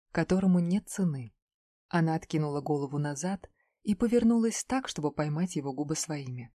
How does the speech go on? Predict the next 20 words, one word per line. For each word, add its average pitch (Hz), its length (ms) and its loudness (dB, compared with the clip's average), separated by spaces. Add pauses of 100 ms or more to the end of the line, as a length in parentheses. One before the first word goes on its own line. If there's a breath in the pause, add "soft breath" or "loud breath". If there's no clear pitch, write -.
(720)
Некоторое 170 520 4
время 170 340 2
они 139 180 -4
стояли, 156 640 -2 (340)
вдыхая 190 480 2
аромат 151 380 0
лаванды, 147 540 0
греясь 139 400 -4
на 143 100 0
солнце, 175 520 0 (420)
а 175 120 0
Данте 170 320 2
прижимал 147 460 -2
Кони 147 280 -2
к - 80 -10
себе. 131 440 -4 (880)
«Когда 208 300 2
Раф 214 160 2
должен 151 320 -2
приехать?» 139 600 -8